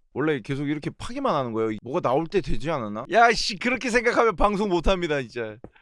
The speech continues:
아, 이게 아닌가? 다이아 어떻게 생겼지, 근데? 이건 뭐야? 이건 뭔데요, 그러면? 구리는 쓸모가 없어요? 죄송한데, 이거 계속 해야 되는 거예요?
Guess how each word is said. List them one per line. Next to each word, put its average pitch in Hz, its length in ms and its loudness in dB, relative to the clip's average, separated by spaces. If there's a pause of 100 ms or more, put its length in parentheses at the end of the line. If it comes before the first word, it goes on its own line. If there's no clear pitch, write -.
(140)
아, 151 240 -4
이게 151 120 -4
아닌가? 143 380 -2 (280)
다이아 226 260 6
어떻게 165 260 -4
생겼지, 156 280 -4
근데? 131 260 -4 (1400)
이건 208 180 -2
뭐야? 147 320 4 (1400)
이건 233 220 -2
뭔데요, 139 360 0
그러면? 98 280 -8 (1400)
구리는 143 340 -6
쓸모가 190 340 -6
없어요? 120 360 -10 (260)
죄송한데, 110 720 -8
이거 113 200 -14
계속 - 340 -4
해야 226 140 4
되는 165 180 -2
거예요? 107 320 -4